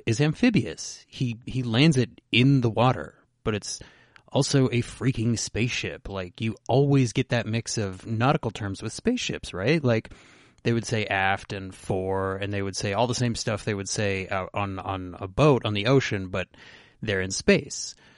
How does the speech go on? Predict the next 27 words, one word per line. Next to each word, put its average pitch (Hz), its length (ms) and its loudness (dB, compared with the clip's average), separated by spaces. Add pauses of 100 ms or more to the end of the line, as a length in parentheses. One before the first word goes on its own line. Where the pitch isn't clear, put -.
So 104 400 0 (140)
to 120 100 -4
see - 120 0
one 135 140 6
that 110 100 0
actually 117 380 0
does 101 360 -2
both, 101 560 0
I 127 120 2 (180)
really, 90 640 -2 (140)
really 92 400 -4
like 87 300 -6
that. 87 200 0
And 120 100 2
I 117 60 4
think 165 260 0
to - 120 -4
your 135 200 2
point, 110 440 2 (320)
that's 127 360 0
what 185 140 6
makes 139 300 4
it 131 160 2 (240)
feel 127 340 2
cool. - 580 2
Like, 113 220 -2
that, 113 180 0